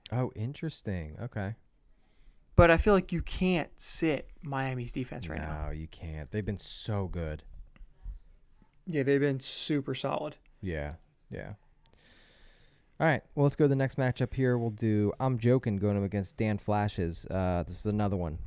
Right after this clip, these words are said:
Speaker 1: Big, big matchup for both teams.
Speaker 2: Mm-hmm.
Speaker 1: Um,
Speaker 2: This is a huge game.
Speaker 1: Yeah, I'm joking, who is me. Uh, five and seven in ninth place, going up against Dan Flashes, who's Joey.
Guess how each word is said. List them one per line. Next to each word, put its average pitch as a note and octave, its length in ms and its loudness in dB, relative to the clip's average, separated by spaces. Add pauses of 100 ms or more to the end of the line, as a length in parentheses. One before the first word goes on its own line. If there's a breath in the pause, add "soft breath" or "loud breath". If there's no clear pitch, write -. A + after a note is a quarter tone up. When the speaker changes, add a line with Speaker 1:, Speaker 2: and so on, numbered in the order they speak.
(160)
Speaker 1:
Big, A2 400 2
big G2+ 200 0
matchup F#2+ 360 -2
for - 100 -6
both F2 240 -4
teams. E2 360 -8 (920)
Speaker 2:
Mm-hmm. - 1200 -6
Speaker 1:
Um, F2+ 440 0
Speaker 2:
This C3 180 -6
is C3+ 140 -6
a - 20 -6
huge C#3+ 640 -6
game. B2 320 -6 (240)
Speaker 1:
Yeah, F#2 480 0
I'm A2 200 0
joking, G2 580 0 (340)
who F#2 140 2
is D#2+ 120 -2
me. F2 340 -2 (600 soft breath)
Uh, F2+ 240 2
five A2 260 2
and G#2+ 100 0
seven G2 520 -2
in G2+ 140 -2
ninth F#2+ 300 -2
place, F2+ 300 -2
going F2+ 200 -4
up E2+ 120 -4
against F2 260 -6
Dan F2+ 180 -2
Flashes, F2 560 -4
who's F2+ 180 -4
Joey. F#2 500 0